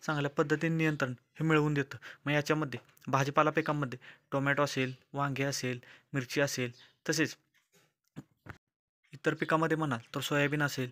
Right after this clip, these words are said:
भुईमुग असेल किंवा ज्या नगदी पिके आहेत म्हणजे याच्यामध्ये आपलं हरभरासारखं पीक असेल की ज्याच्यामध्ये आपणाला अळीवर्गीय कीटकांचा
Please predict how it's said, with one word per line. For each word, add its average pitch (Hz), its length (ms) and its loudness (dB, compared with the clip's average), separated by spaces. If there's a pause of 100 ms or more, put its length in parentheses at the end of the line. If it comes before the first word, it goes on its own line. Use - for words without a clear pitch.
(320)
भुईमुग 143 300 0
असेल 135 320 -2
किंवा 151 120 0
ज्या 170 140 0
नगदी 170 280 0
पिके 156 220 0
आहेत 127 200 2
म्हणजे - 380 -6
याच्यामध्ये 143 420 0
आपलं 123 260 -2 (360)
हरभरासारखं 139 640 0
पीक 131 160 -6
असेल 123 200 -8 (220)
की - 80 -8
ज्याच्यामध्ये 151 420 0
आपणाला 131 460 -4
अळीवर्गीय 156 420 2
कीटकांचा 143 480 -4